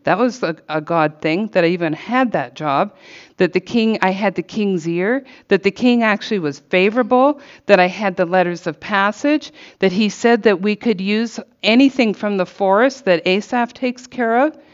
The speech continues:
We have all the resources. We have the king's resources at our disposal. Like, this is God's good hand.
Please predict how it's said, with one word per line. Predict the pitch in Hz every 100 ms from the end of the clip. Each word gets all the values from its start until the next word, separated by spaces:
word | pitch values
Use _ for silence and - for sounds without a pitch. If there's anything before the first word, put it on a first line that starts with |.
| _ _ _ _ _ _ _ _ _ _ _ -
We | 202
have | 220 185 -
all | 208 247
the | 254
resources. | 233 208 214 226 247 247
We | 185
have | 185 254 262
the | 233
king's | 254 240 233
resources | 220 202 226 285 240 202
at | 220 214
our | 214
disposal. | 226 220 - 262 277 240
Like, | 214 208
this | 294 302
is | 330
God's | - 226 196 -
good | 240 226
hand. | 220 294 339 190 -